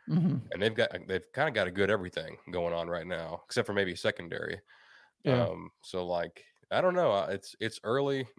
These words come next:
Speaker 2: but if I had to call my shot, I think, uh, I think th-, the game in Baton Rouge at the end of the year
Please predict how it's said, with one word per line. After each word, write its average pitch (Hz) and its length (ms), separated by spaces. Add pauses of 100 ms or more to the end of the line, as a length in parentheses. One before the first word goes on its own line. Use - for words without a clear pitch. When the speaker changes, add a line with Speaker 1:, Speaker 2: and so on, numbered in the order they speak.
(120)
Speaker 2:
but 101 260
if - 120
I 120 80
had 123 100
to 107 60
call 107 220
my 98 140
shot, 95 500
I 90 80
think, 92 380 (600)
uh, 85 360 (560)
I 92 60
think 127 180
th-, 101 220
the 98 60
game 120 280
in 104 120
Baton 107 280
Rouge 101 280
at 87 80
the 101 120
end 101 100
of 87 60
the 85 80
year 87 440